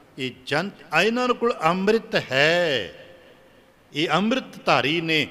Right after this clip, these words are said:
ਹੋਰ ਮੇਰੇ ਵਰਗੇ ਚਿੱਟੇ ਕੱਪੜੇ ਪਾ ਕੇ ਸਿਮਰਤ ਧਾਰੀ ਥੋੜ੍ਹਾ,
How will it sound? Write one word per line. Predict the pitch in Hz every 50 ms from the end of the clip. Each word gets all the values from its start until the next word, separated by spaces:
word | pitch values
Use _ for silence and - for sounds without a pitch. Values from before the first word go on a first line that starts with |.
| - - - - -
ਹੋਰ | 170 214 -
ਮੇਰੇ | 254 160 147 156 160 202
ਵਰਗੇ | 214 247 254 262 214 247 240
ਚਿੱਟੇ | - 247 226 - 247 240
ਕੱਪੜੇ | - 233 226 226 233 226 226
ਪਾ | - - 202 196 202
ਕੇ | 202 214 196
ਸਿਮਰਤ | - 220 220 214 220 208 -
ਧਾਰੀ | 208 185 180 190
ਥੋੜ੍ਹਾ, | 190 170 214 240 240